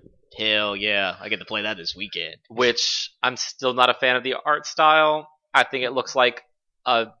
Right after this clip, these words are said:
Speaker 2: J-, Sega cabinet arcade game from the early two thousands.
Speaker 1: I mean, K O F's art style wasn't really, like, anything
Speaker 2: I
Speaker 1: to
Speaker 2: thought
Speaker 1: write home
Speaker 2: K O F thirteen
Speaker 1: about.
Speaker 2: looked
Speaker 1: The K-,
Speaker 2: really
Speaker 1: yeah,
Speaker 2: good. I like that
Speaker 1: K O F thirteen,
Speaker 2: two D.
Speaker 1: K O F thirteen was, like, the one, like, you know, the one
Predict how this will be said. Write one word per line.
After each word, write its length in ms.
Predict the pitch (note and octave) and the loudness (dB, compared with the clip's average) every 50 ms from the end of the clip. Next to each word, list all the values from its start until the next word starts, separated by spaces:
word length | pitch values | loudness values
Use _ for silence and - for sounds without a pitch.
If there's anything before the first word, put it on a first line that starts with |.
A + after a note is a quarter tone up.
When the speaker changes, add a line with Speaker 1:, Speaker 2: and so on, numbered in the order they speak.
| _ _ _ _ _ | _ _ _ _ _
Speaker 2:
J-, 520 | G#2+ - - _ - - - D3 C3+ C3+ | -16 -16 -14 _ -10 -4 0 2 2 4
Sega 120 | C3 C3+ C3 | 4 0 -2
cabinet 500 | - - C#3 C3 B2+ C3 C3+ C3+ B2 - - | 2 4 6 6 6 4 2 -2 -2 2 2
arcade 400 | B2+ B2 - - B2+ C3 B2+ B2+ | 2 4 4 4 2 2 2 0
game 320 | C#3 C3+ C3 C3+ C#3 C3+ | 0 0 2 0 -2 -4
from 220 | C3 - C3+ B2 | -4 -4 -4 0
the 80 | A#2+ B2 | 0 0
early 280 | - A#2 A#2+ A#2+ B2 A#2+ | 2 2 0 0 0 -2
two 140 | - C3 | -4 -4
thousands. 760 | A#2 - B2 B2 C3+ C#3+ C#3+ E3+ F3+ F3+ F#3+ F3+ - - - - - - | 0 4 6 6 6 6 4 -2 -8 -8 -8 -6 -6 -6 -6 -8 -8 -6
Speaker 1:
I 20 | F3+ | -4
mean, 140 | F3+ F3 D#3+ | -2 -2 2
K 200 | F3 F3+ F3 E3+ | 4 4 4 6
O 100 | D#3+ D3+ D3+ C#3+ | 6 6 4 4
F's 100 | C3+ B2 | 4 2
art 180 | C3 C3 C3 B2 | 0 0 0 0
style 300 | - - C3 B2 A#2+ A#2 | -2 0 2 2 2 4
wasn't 240 | A2+ A#2 A#2 A#2 A2+ | 2 0 -2 -2 -4
really, 260 | A2 A2 G#2+ G#2+ G2+ | -4 -4 -4 -2 -4
like, 200 | G2 F#2+ F#2 F#2 F2 - G2 - - - - | -4 -4 -6 -8 -8 -12 -20 -20 -14 -4 2
anything 100 | B2 B2 E3 | 6 10 10
Speaker 2:
I 60 | G#3+ C4 | 10 10
Speaker 1:
to 80 | C#4 | 8
Speaker 2:
thought 200 | - D4+ D4 A#3+ | 6 6 6 8
Speaker 1:
write 180 | A#2+ A#2 A2 F#3+ | 6 8 8 8
home 80 | F#3+ | 8
Speaker 2:
K 40 | F#3 F3+ | 6 6
O 80 | E3+ D#3+ | 6 6
F 180 | D3+ C3 C3 | 6 6 4
thirteen 440 | C#3+ D3 D3+ D#3 D#3 D#3+ E3+ F3+ F3+ | 2 4 4 4 2 2 0 0 0
Speaker 1:
about. 20 | - | -2
Speaker 2:
looked 120 | B2+ - | -2 -2
Speaker 1:
The 40 | - | -4
K-, 60 | B2 B2+ | -4 -2
Speaker 2:
really 240 | C3+ C#3 C3+ C3 A#2+ G#2+ | -2 0 0 0 -2 0
Speaker 1:
yeah, 80 | C3 B2 | 2 2
Speaker 2:
good. 120 | A#2 G#2 | 4 4
I 180 | G2+ - C3+ D3 | 6 6 6 8
like 140 | - C#3 C#3+ | 8 8 8
that 0 | |
Speaker 1:
K 40 | F#3+ | 8
O 20 | |
F 120 | E3+ C3 | 6 6
thirteen, 200 | A#2+ F3 F3 D#3+ D3+ | 6 6 4 4 4
Speaker 2:
two 100 | D3 C#3+ | 2 0
D. 260 | G#2+ G2 F#2+ F2 E3 D#3+ | 0 -2 -2 -2 0 2
Speaker 1:
K 100 | F#3+ G3+ | 4 6
O 100 | G3+ G3+ | 6 6
F 100 | F#3+ F#3 F#3+ | 6 6 4
thirteen 300 | F#3 E3+ D#3 - E3+ E3 | 2 0 0 0 -2 -2
was, 140 | D#3 C#3+ C#3 | -2 -2 -2
like, 140 | C#3+ C3 A2+ | -2 0 0
the 100 | C3+ C3+ | 0 0
one, 480 | C3+ C3 B2+ C3 C3 C3 C3 C3 C3 | 0 0 0 0 2 2 0 0 -2
like, 340 | B2 B2 B2 A#2 A2+ G#2+ G#2 - - - - _ _ _ G#2 | 0 0 2 2 2 -2 -4 -8 -16 -20 -20 _ _ _ -20
you 140 | A2+ A2 | -16 -10
know, 360 | G#2 G#2+ G2+ G2 F#2+ F#2+ F#2 F2 _ - | -6 -2 -2 -2 -2 -2 -6 -8 _ -12
the 60 | A2 A2+ | -12 -10
one 400 | A2 A#2 B2 A#2+ A#2+ A2+ A2+ A#2 | -8 -8 -6 -4 -4 -6 -6 -8